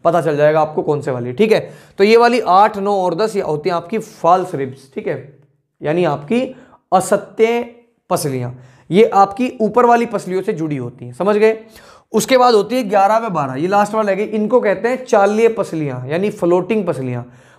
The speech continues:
बच्चों ये जो जुड़ती हैं ये आपके ना तो स्टर्नम से नहीं जुड़ती, पहली चीज़ तो ये है, ये स्टर्नम से नहीं जुड़ती, ठीक है, इनकी जो एंडिंग है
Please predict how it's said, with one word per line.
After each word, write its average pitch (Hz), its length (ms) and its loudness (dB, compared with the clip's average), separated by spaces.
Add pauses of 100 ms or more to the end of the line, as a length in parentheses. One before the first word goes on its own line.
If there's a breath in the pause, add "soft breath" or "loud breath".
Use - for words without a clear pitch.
बच्चों 196 280 4 (280)
ये 196 180 0
जो 254 120 0
जुड़ती 190 380 -4
हैं 139 100 -8
ये 175 160 -2
आपके 196 400 2
ना 208 80 -2
तो 208 120 -2
स्टर्नम 202 340 -4
से 202 120 -8
नहीं 160 140 -6
जुड़ती, 127 260 -8
पहली 170 260 2
चीज़ 185 160 -2
तो 190 60 0
ये 185 160 0
है, 208 140 0
ये 202 200 -2
स्टर्नम 160 440 -6
से 180 180 -2
नहीं 160 340 -2
जुड़ती, 135 540 -4 (320 loud breath)
ठीक 214 120 -6
है, 180 280 -2 (320 loud breath)
इनकी 208 280 2
जो 269 120 4
एंडिंग 220 420 0
है 139 240 -2